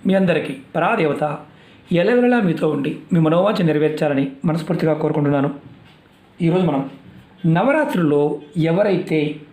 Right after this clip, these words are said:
వ్రతం చేస్తారో, ఇంటిలో కలశ స్థాపన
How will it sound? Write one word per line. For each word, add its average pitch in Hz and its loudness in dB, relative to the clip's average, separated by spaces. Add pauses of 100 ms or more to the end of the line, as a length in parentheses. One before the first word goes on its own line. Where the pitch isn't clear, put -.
(100)
వ్రతం 170 -2
చేస్తారో, 147 0 (840)
ఇంటిలో 226 2 (600)
కలశ 196 -2
స్థాపన 185 0